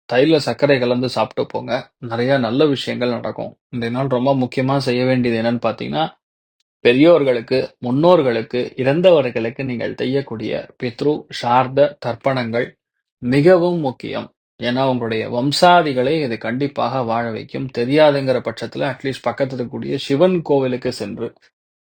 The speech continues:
அங்க இருக்கக்கூடிய பிராமணாளுக்கு, பூஜை பண்ணக்கூடிய பிராமணாளுக்கு வாழைக்காய், பச்சரிசி, அதெல்லாம் தானம் பண்ணுங்க. அதே மாதிரி, பசுமாட்டுக்கு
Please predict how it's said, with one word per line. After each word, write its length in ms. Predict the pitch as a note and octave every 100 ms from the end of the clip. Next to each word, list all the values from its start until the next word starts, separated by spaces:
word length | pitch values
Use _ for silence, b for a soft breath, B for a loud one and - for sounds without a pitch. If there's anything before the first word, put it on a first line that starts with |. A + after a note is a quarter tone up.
| -
அங்க 160 | A#2+ A#2+
இருக்கக்கூடிய 380 | C3 C#3+ C3 A#2+ A2+
பிராமணாளுக்கு, 760 | A#2+ B2+ D#3+ F3+ D#3 C3 A#2 A#2+
பூஜை 260 | C3+ D3+
பண்ணக்கூடிய 480 | C#3 A#2+ A#2 A#2+ B2
பிராமணாளுக்கு 760 | A#2+ A#2 A#2+ C3 A#2 G#2+ A#2+ - B2
வாழைக்காய், 600 | A#2+ B2+ C3+ - B2+ -
பச்சரிசி, 600 | A#2 - D3 A#2+ A#2+ A#2+ - _ _ _ _ _ _ -
அதெல்லாம் 320 | A#2 C3+ C#3
தானம் 360 | A#2 B2+ D3
பண்ணுங்க. 300 | B2 A#2 B2 C#3+ - _ _ _ _ A2+
அதே 220 | A#2 D3
மாதிரி, 280 | B2+ B2 E3+ B2 F2 B2+
பசுமாட்டுக்கு 760 | A#2 - G3 G#3 F#3+ D3 C3+